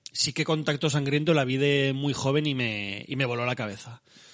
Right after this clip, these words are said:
Era una peli que, que me gustó muchísimo y a día de hoy sigue siendo mi preferida de Jean-Claude Van Damme.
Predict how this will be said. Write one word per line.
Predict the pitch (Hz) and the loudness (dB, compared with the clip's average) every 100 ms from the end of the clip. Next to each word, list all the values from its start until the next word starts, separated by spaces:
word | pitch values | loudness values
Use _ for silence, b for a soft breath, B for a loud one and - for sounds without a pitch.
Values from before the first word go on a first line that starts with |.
| b b b | b b b
Era | 131 147 | 0 2
una | 147 - | 2 2
peli | 147 147 165 | 4 6 4
que, | 170 147 139 135 127 123 - | 4 4 4 2 0 -6 -2
que | 135 | 0
me | 127 | 2
gustó | 113 123 - 131 | 0 -2 0 0
muchísimo | 143 139 160 170 208 180 | 2 2 2 2 4 4
y | |
a | 131 | 2
día | 123 131 | 2 2
de | 131 | 4
hoy | 139 156 | 4 2
sigue | - 117 127 131 | 0 -2 -2 -2
siendo | - 117 | -2 -2
mi | 147 | -2
preferida | 143 131 113 113 139 | 0 -4 -4 -4 -2
de | 139 123 | -2 -4
Jean-Claude | 110 107 110 | -6 -8 -8
Van | 131 | -8
Damme. | 110 135 | -8 -10